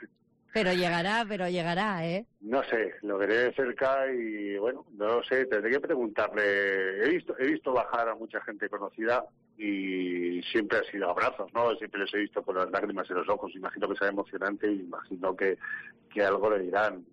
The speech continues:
Speaker 2: Eh, a los más cercanos, seguro que estos días, eh, no sé si, no sé si hace falta dar consejos, pero,
Speaker 1: Ujú.
Speaker 2: pero igual me expresan qué situaciones, eh, vivieron allí, igual,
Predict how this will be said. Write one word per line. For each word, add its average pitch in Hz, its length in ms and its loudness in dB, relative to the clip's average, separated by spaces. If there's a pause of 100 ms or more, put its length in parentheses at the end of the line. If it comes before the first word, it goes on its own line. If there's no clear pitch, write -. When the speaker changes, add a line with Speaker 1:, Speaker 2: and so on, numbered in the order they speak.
Speaker 2:
Eh, - 260 -12 (140)
a 101 60 0
los 101 180 -2
más 104 240 2
cercanos, 113 600 0 (560)
seguro 92 320 -4
que 92 80 -2
estos 90 260 -4
días, 95 300 2 (140)
eh, 90 520 -4 (460)
no 98 100 -4
sé - 220 -2
si, 104 80 -2 (400)
no 123 80 0
sé 143 140 2
si - 100 0
hace 113 140 -2
falta 107 260 0
dar 95 120 0
consejos, 107 520 -2
pero, 90 320 0 (480)
Speaker 1:
Ujú. 139 160 -4
Speaker 2:
pero 98 140 2
igual 101 200 2
me 113 60 -2
expresan 101 420 -4
qué 95 140 -4
situaciones, 104 840 0 (100)
eh, 95 260 0
vivieron 98 400 0
allí, 95 360 0
igual, 85 440 0